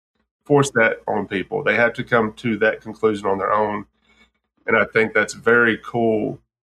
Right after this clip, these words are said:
with what you're doing. I think it's very cool w-, with how, how he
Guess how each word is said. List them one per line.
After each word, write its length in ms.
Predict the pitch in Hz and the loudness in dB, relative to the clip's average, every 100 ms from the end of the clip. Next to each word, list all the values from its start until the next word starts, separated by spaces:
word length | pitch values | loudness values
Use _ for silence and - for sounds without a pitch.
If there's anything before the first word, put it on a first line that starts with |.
| _ _ - | _ _ -18
with 160 | 95 | -6
what 200 | 107 101 | -4 -2
you're 100 | 113 | 0
doing. 340 | 110 117 113 113 | 2 4 6 6
I 120 | 107 | 2
think 140 | 107 | 0
it's 100 | 98 | -2
very 180 | 98 98 | -2 -4
cool 380 | - 107 101 101 | -2 -2 0 -2
w-, 300 | - - - - | -8 -18 -16 -6
with 180 | 113 - - | -6 -6 -2
how, 440 | 143 98 101 - _ | 2 2 0 -6 _
how 240 | 107 104 98 | -2 0 0
he 380 | 110 107 107 | -4 -6 -8